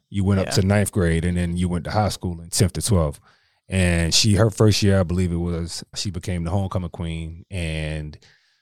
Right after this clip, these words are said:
Speaker 1: she said it wasn't really bad. I guess the, the previous queen crowned her, and she said a little white boy ran up behind her and punched in the back and ran off. He came out on the field and just, like, hit her in the back and ran off. I mean, it wasn't a big, big deal, but
Speaker 2: That's
Speaker 1: I mean, it
Speaker 2: horrible.
Speaker 1: was just, I mean,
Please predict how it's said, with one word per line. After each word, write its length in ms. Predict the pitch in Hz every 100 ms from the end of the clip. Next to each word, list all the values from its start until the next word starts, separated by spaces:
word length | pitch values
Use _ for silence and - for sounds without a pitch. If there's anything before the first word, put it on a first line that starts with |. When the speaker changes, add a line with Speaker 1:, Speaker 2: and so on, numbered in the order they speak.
| _ _ _ _ _ _ _
Speaker 1:
she 140 | - 208
said 120 | 214
it 60 |
wasn't 220 | 202 147 127
really 140 | 123
bad. 400 | 87 101 120 117
I 40 |
guess 260 | 101 113 110
the, 300 | 110 101 98
the 400 | 101 98 92 90 80 -
previous 320 | 143 110 101
queen 340 | - 113 104 98
crowned 420 | - 113 107 101
her, 340 | 104 101 104 - _
and 140 | 95
she 100 | 87
said 200 | 95 98
a 60 | 87
little 460 | 92 98 95 90 90
white 260 | 98 92
boy 160 | 85 85
ran 240 | 85 85
up 80 | 73
behind 320 | 78 95 87
her 40 | 78
and 100 | 73
punched 240 | 87 -
in 60 | 78
the 80 | 71
back 260 | 82 - - _ _ _
and 120 | 80
ran 260 | 78 78 73
off. 280 | 67 67 - _
He 100 | 92
came 300 | 85 101 85
out 80 | 85
on 80 | 82
the 60 | 80
field 480 | 98 80 71 67 - _ _
and 120 | 80
just, 160 | 69 -
like, 140 | 80
hit 100 | 95
her 80 | 90
in 60 | 85
the 60 | 78
back 260 | 87 78
and 100 | 80
ran 280 | 78 76 69
off. 280 | 55 57 -
I 60 | -
mean, 100 | 101
it 80 | 101
wasn't 160 | 87
a 20 |
big, 320 | 71 - 85 69
big 220 | 80 71
deal, 280 | 78 73 71
but 120 | 71
Speaker 2:
That's 120 | 73
Speaker 1:
I 100 | 240
mean, 80 | 262
it 20 |
Speaker 2:
horrible. 160 | 180 135
Speaker 1:
was 100 | -
just, 280 | 156 - -
I 20 |
mean, 300 | 135 123 110